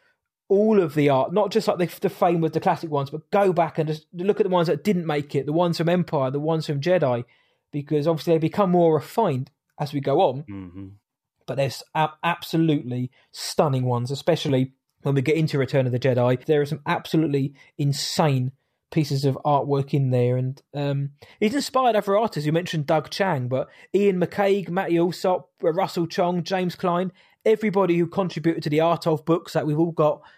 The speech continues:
Speaker 1: on our coffee tables, all came from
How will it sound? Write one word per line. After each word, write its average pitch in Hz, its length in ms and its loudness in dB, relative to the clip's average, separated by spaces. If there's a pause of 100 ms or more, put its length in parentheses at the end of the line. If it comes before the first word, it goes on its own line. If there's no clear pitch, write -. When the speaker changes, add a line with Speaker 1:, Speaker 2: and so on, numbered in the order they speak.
(100)
Speaker 1:
on 151 100 2
our 143 140 2
coffee 151 300 -2
tables, 151 540 -2 (760)
all 208 180 2
came 180 380 0
from 143 420 0